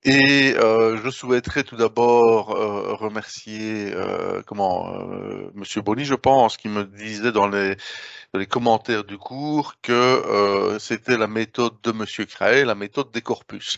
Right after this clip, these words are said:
<laughs> Alors, c'est bien gentil, mais ça n'est pas ma méthode du tout,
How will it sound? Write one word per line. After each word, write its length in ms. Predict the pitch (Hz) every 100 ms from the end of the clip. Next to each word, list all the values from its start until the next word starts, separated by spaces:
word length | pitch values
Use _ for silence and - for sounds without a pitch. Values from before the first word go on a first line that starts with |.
| -
<laughs> 120 | _ -
Alors, 200 | 127 - _ _
c'est 200 | - 131
bien 200 | 110 104
gentil, 440 | 107 127 160 165 - - - - -
mais 360 | 123 143 -
ça 160 | - 117
n'est 100 | 110
pas 240 | 127 117
ma 160 | 113 135
méthode 500 | 131 120 123 117 127
du 200 | - 131
tout, 340 | 135 165 226